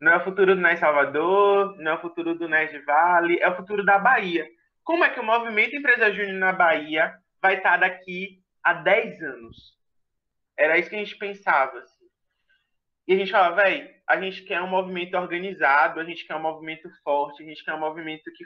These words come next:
forme bons líderes, a gente quer empresas juniores mais maduras, que façam muito em todo o estado,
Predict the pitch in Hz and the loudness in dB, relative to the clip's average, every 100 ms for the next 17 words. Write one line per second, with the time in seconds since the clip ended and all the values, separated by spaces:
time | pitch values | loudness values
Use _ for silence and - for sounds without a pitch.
0 | - 165 175 175 170 180 160 151 151 143 | 0 2 2 0 -2 -2 -4 -8 -8 -8
1 | 151 160 - _ _ _ - 156 170 180 | -10 -10 -18 _ _ _ -2 -2 0 -4
2 | - - 185 170 180 185 190 196 208 196 | -8 -2 2 4 4 2 2 2 2 -2
3 | 202 196 175 170 170 175 - _ _ 165 | -2 0 2 2 2 -4 -8 _ _ 0
4 | 175 180 180 165 139 170 175 165 165 - | 0 2 0 0 -4 -8 -4 -4 -4 -12
5 | - 180 180 165 - 190 160 170 190 190 | -20 -2 2 2 0 -8 -6 -6 -4 -6
6 | 214 202 190 190 185 160 - - 151 165 | -10 -10 -8 -6 -4 -6 -8 0 4 4
7 | 170 160 | 2 -2